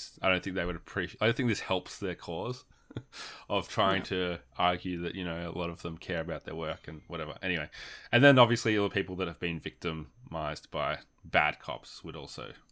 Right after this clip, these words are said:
Speaker 1: probably not
Speaker 2: Yeah.
Speaker 1: be thinking this is too much fun and wanting to spend time with these characters.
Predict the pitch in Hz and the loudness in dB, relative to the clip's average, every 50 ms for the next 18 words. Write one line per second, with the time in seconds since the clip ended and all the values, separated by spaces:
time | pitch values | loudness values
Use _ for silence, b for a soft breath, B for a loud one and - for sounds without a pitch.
0 | - _ - 90 - 82 80 80 76 - - - - 80 78 - - - - _ | -20 _ -12 -10 -8 -8 -8 -6 -6 -6 -8 -8 -6 -6 -6 -6 -8 -10 -12 _
1 | - 92 87 - - - 87 82 - - 85 - - - 92 85 82 - - - | -10 -10 -10 -10 -10 -10 -10 -10 -10 -10 -12 -10 -8 -8 -6 -4 -6 -6 -8 -8
2 | - - 87 87 104 120 117 98 90 87 87 87 87 85 82 - - - - 87 | -8 -6 -4 -4 -2 -4 -4 -6 -6 -6 -6 -6 -6 -8 -10 -12 -16 -12 -8 -8
3 | 85 80 - - 90 90 107 101 92 87 _ - 95 92 90 - - - 95 101 | -8 -8 -8 -8 -6 -4 -4 -4 -6 -10 _ -6 -6 -6 -6 -8 -6 -4 -2 -2
4 | 101 - - 85 87 82 - - | -2 -4 -8 -12 -12 -12 -14 -18